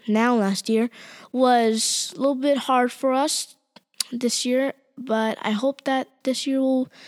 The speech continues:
this new year will be way better. So this is S M B Corner, the sixteenth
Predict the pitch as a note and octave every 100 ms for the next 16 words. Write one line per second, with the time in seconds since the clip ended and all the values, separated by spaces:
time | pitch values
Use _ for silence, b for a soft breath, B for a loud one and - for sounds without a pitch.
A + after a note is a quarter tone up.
0 | B B B - C4 - A#3+ A#3 C#4+ D4
1 | C#4+ D#4 - - C4 C#4+ C#4+ _ C#4+ C#4+
2 | A#3 A#3+ C#4 D4 F#4+ C#4 - _ _ _
3 | _ - - _ - - C4 B3+ B3+ A#3+
4 | D#4 F4+ D#4 - _ _ _ - C4+ C#4+
5 | C4 C4+ B3+ C#4+ C#4+ D#4+ F#4 B B B
6 | B _ _ _ - A#3 A3 - - E4
7 | - - E4 E4 -